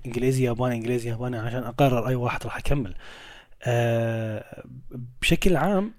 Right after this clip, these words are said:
المؤدين اليابانيين ترى محترفين بسبة الأنمي، محترفين جدًا. فهذا يوديني حق الهانيا ماسك. ال-، الهانيا ماسك يا رجل جايبين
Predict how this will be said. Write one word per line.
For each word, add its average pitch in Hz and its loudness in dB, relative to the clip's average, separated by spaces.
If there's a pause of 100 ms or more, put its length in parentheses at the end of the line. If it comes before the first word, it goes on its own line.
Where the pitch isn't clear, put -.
(140)
المؤدين 131 2
اليابانيين 123 0
ترى 113 -2
محترفين 127 0 (580)
بسبة 131 2
الأنمي، 131 0 (460)
محترفين 135 -2
جدًا. 135 -2 (340)
فهذا 127 2
يوديني 175 4
حق 160 -2
الهانيا 165 2
ماسك. 185 -4 (100)
ال-، 123 -6
الهانيا 147 2
ماسك 165 -2
يا 113 -4
رجل 208 0
جايبين 135 0